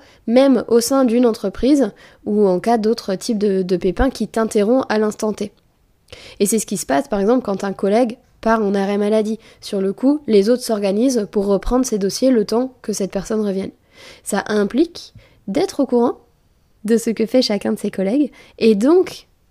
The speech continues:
une bonne communication et une transmission de l'information au sein d'une équipe ou au sein de plusieurs équipes. Ce qui nous amène au deuxième point de cet épisode, qui est communiquer dans son équipe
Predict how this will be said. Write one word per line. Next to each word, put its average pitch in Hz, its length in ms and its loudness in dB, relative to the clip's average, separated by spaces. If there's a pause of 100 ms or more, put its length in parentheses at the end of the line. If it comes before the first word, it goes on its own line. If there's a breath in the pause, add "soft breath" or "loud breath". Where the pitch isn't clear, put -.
une 220 200 2
bonne 269 200 4
communication 226 760 0
et - 80 -4
une 208 120 -2
transmission 262 520 -2
de 285 80 2
l'information 214 640 -2 (320 soft breath)
au 196 100 0
sein 240 360 0 (520 soft breath)
d'une 214 200 0
équipe - 340 0
ou 220 160 0
au 196 80 2
sein 262 200 0
de 240 120 2
plusieurs 220 600 -2
équipes. 208 340 -6 (1600 soft breath)
Ce - 100 -18
qui 359 120 6
nous 294 180 2
amène 254 380 2
au 226 120 2
deuxième 294 420 0
point 262 160 -2
de 254 60 -4
cet 208 160 -8
épisode, 202 380 -4 (320)
qui - 100 -6
est 262 80 -2
communiquer 285 800 0
dans 240 240 -4
son 226 200 -4
équipe 277 360 -6